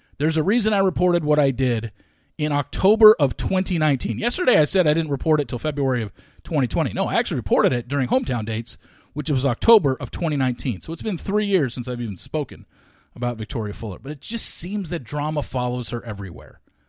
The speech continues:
And she's the reason because of it. It's not like, oh, well, she just happened to find herself in drama again. No, I don't,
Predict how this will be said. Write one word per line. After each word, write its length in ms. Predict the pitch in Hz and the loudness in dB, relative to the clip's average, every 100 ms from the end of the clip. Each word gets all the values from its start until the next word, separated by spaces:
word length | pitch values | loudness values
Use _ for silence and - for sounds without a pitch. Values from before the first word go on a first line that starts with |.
| _ _ _ _ _ | _ _ _ _ _
And 340 | 139 139 131 120 | 2 4 2 -2
she's 420 | - - 220 196 | -4 0 2 2
the 100 | 156 | 0
reason 440 | 151 160 143 139 120 | 2 2 2 -2 -2
because 300 | 120 147 98 | 0 2 0
of 60 | |
it. 40 | 90 | 0
It's 80 | |
not 140 | 190 220 | 2 4
like, 200 | 180 - - _ _ _ - | 2 0 -16 _ _ _ 2
oh, 300 | 277 139 139 | 2 2 -4
well, 200 | 143 220 - | -6 -6 -4
she 140 | 151 | -4
just 220 | 135 165 | -4 -6
happened 460 | - - 156 214 190 | -6 -6 -2 -2 -2
to 60 | |
find 240 | 156 190 190 | -2 -2 -2
herself 360 | 160 196 196 | 0 0 0
in 120 | 180 147 | 0 -2
drama 320 | 143 180 190 | 0 0 0
again. 500 | 175 185 160 80 85 | -2 0 -2 -4 -10
No, 340 | 185 196 196 - - | -8 -6 -8 -10 -16
I 80 | |
don't, 280 | 156 185 180 | -10 -10 -10